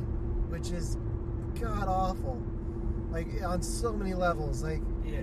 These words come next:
Speaker 1: it's cringeworthy for her, like, from the Gwen Stacy standpoint, like, "Oh, I was just dragged for this, dragged out here for this," and then M J's like, "What the hell? I'm working." And then Peter's
Speaker 2: Yeah.
Speaker 1: like, "Look at me, jazz hands!"
Speaker 2: Yeah, exactly.
Speaker 1: But I was thinking about this earlier.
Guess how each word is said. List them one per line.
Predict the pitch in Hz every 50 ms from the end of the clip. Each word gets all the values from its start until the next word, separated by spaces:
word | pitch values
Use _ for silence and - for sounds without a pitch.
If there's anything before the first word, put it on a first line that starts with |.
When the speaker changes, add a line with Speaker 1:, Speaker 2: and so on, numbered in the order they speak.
| - - -
Speaker 1:
it's | 214 - -
cringeworthy | - - - 339 349 339 - 262 220 214 202 185 185 180 - -
for | 185 180 -
her, | - - 220 233 208 170 156 151 - - - - - - - - - -
like, | 175 175 - - -
from | - 190 190
the | 185
Gwen | 175 196 202 185
Stacy | - 196 190 180 175
standpoint, | 156 - 175 165 151 143 160 143 151
like, | 156 151 -
"Oh, | - 262 214
I | 185 190
was | 220 -
just | 185 175 -
dragged | - 180 180 190 185
for | - 170 160
this, | 160 165 196 - - - - - - - - - - - - -
dragged | - 170 170 170 170
out | 175 175 175
here | 170 165
for | - - 156
this," | 180 220 240 233 202 175
and | 185 170 165
then | 160 156 151 147 - - - - - - -
M | 165 180 190
J's | 190 190 175 165
like, | 165 151 151 151
"What | 160 165 170 -
the | 214 180
hell? | 165 170 170 165 160
I'm | 160 160 156 156
working." | 170 185 208 - - 165 165 165 - -
And | 170 170
then | 180 170
Peter's | - 185 185 190 180 - -
Speaker 2:
Yeah. | 185
Speaker 1:
like, | 180 180 262
"Look | 370 415 403
at | 427 427
me, | 453 453 453 440 440 427 403 - - - -
jazz | - 392 370 320 -
hands!" | - 311 302 285 262 240 - - - - - 147 - - - -
Speaker 2:
Yeah, | - - - - - -
exactly. | - - - 180 - - - -
Speaker 1:
But | - 190
I | 220
was | 214 -
thinking | - 339 320 269 220
about | 196 185 165 160
this | 165 156 185
earlier. | 202 196 175 151 139 131 120